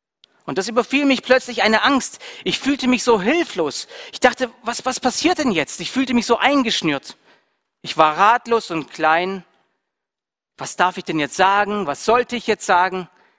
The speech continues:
Und ich hatte keine richtige Antwort darauf. Was passiert denn jetzt als nächstes? Petrus hatte es hier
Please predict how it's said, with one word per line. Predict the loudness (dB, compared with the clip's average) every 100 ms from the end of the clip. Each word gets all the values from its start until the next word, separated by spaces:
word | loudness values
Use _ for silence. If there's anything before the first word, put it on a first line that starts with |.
| _ -14
Und | -12 -12 -16 _ _ _
ich | -14 -8
hatte | -6 -4
keine | 0 0 0
richtige | -6 -8 -6 -6 -6 _ _ _ _
Antwort | -4 -4 -4 -6
darauf. | -6 -6 -8 -6
Was | -6
passiert | -6 -4 -4 -4
denn | -4
jetzt | -4 -4
als | -6 -6
nächstes? | -8 -10 -12 -16 -18 _ _ _ _ _ _ _ _ _ _ _ _ _ _ _ _ _ -2
Petrus | -2 -2 -4 -6 -6 -16 _ _ _ _ _ -10
hatte | -8 -4
es | -6
hier | -6 -4 -2 -2